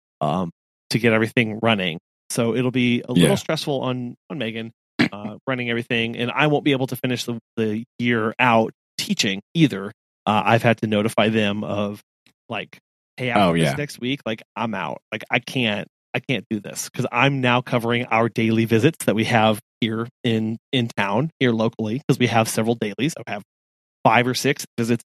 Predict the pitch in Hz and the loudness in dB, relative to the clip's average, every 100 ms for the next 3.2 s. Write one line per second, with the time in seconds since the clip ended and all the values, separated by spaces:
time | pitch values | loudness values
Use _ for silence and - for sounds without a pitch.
0 | - 110 120 147 - 151 139 98 87 147 | -2 -2 0 -2 0 0 0 -4 -6 -8
1 | _ _ _ _ 113 117 104 101 - - | _ _ _ _ -4 -2 -2 -6 2 2
2 | - 120 - 57 87 131 _ - 131 123 | 2 -6 -8 -10 -10 -12 _ -8 -2 -2
3 | 123 - | -2 -8